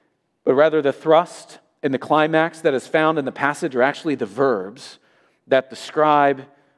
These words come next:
within the suffering of where this woman actually took her suffering daughter.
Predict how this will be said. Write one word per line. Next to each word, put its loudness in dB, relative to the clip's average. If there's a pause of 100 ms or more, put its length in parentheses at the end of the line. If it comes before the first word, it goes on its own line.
(100)
within -2
the 0
suffering -6 (260)
of 0
where 4
this -2
woman -4 (140)
actually -6
took -10 (580)
her -10
suffering -8
daughter. -14